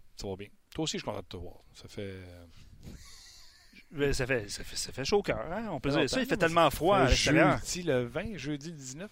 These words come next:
Speaker 1: la dernière fois qu'on s'est vu, le dix-neuf décembre.
Speaker 2: Oui, bon retour. Bon
Speaker 1: Bon,
Speaker 2: retour.
Speaker 1: bon retour. Euh, écoutez, on va se dire la vérité. Aujourd'hui, je fais quelque chose que je n'ai jamais fait en carrière, que je m'oppose, beaucoup trop de monde dans le business, travail, vont en ondes, sans avoir vu un match.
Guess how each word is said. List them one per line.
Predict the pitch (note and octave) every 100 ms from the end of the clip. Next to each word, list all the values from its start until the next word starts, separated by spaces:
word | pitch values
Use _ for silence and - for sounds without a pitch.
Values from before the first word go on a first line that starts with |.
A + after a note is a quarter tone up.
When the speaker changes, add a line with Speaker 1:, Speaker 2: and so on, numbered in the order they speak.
| -
Speaker 1:
la | D#3+
dernière | D#3 D3+ C#3
fois | E3+
qu'on |
s'est | C#3
vu, | D3+
le | F#3
dix-neuf | C3+ C#3 C3
décembre. | C3 D3
Speaker 2:
Oui, | F#3+ C3 G#2+ G2 - -
bon | E3+
retour. | G3 D#3+ A#2+
Bon | A2
Speaker 1:
Bon, | - D3
Speaker 2:
retour. | B2
Speaker 1:
bon | C#3
retour. | F3+ D3 E3 F#3 F#3+ E3
Euh, | C#3 C3+ C3+ C3+ C3 C3
écoutez, | B2+ C3 G#3 A3
on | E3+ D3
va | D3
se |
dire | C#3
la | G3+
vérité. | D#3 B2+ G3 G3+ D3+
Aujourd'hui, | D#3 E3 D#3 G#3
je | E3
fais | E3
quelque | E3 D3
chose | F#3+ F3+
que | C#3+
je | C3+
n'ai | C3
jamais | C3 C3 F#3+ F3
fait | C#3 F3
en | D#3
carrière, | B2 B2 D3 D3+
que | -
je | A#2
m'oppose, | B2+ C#3 D3+ D3+ D#3+ D#3
beaucoup | C3+ D#3+
trop | - D3+
de |
monde | C3+ D3+
dans | C3+
le | A#2+
business, | B2 B2+ D3+ - - - - - - -
travail, | - C#3 C#3+ D3+
vont | C#3 C#3+
en | D3 C3+
ondes, | C3+ D3 C#3+
sans | A#2 - G3+
avoir | D3+ C3+ C#3+ B2+
vu | B2 D#3
un | - C3
match. | C3+ D#3 -